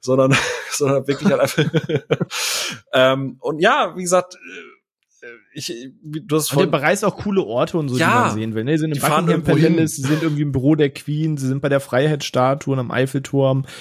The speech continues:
Speaker 2: sie sind irgendwie hier im Oval Office im Weißen Haus in dem einen Teil, was an den Resolute Desk, also den, den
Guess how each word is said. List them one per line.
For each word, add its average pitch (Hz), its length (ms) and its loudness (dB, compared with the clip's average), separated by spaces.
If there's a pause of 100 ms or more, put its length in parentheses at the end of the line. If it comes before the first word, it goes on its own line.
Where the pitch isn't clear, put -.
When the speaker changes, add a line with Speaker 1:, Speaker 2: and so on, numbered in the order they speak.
Speaker 2:
sie - 140 -4
sind 131 260 2
irgendwie 131 300 2
hier 135 220 4
im 127 120 0
Oval 127 280 2
Office 135 320 -2
im 123 120 -6
Weißen 127 300 0
Haus 135 280 2
in - 60 -6
dem 135 160 -2
einen 127 260 -2
Teil, 131 340 2
was 117 120 0
an 123 80 0
den 120 120 -2
Resolute 135 440 2
Desk, 131 340 0
also 113 160 -4
den, 120 200 -4
den 113 200 -8